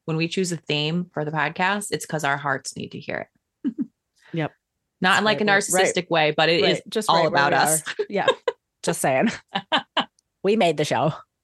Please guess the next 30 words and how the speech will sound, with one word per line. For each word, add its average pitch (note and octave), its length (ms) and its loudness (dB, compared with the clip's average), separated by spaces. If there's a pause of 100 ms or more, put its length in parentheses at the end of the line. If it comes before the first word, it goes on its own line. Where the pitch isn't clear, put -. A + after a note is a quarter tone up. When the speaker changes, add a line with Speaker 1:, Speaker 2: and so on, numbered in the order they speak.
(280)
Speaker 2:
<laughs> - 960 -6 (1120)
All B3+ 120 2
right. A#3+ 520 0 (220)
Speaker 1:
Points G#3 260 0
to F4+ 100 -2
self. - 380 0 (280)
Okay. G#3+ 720 2 (380)
Speaker 2:
Great G3 240 2
kickoff G#3 460 -2
to G#3 100 -2
season G3 420 -4
eighteen. G3 640 -4
We're F#3+ 120 -4
so F#3+ 320 -2
happy F#3+ 340 -4
that F3+ 140 -2
you're E3+ 140 -4
here. F3+ 200 -6
Be F#3 120 -4
sure G#3 500 0
you're F#3 180 0
joining F#3+ 340 0
us F3 120 -2
over F#3 240 -4
on F#3+ 140 -2
Instagram. F3+ 560 -6 (500)
That's F#3 200 -6
where G3+ 100 0
everything G#3 400 -2
is. - 340 -6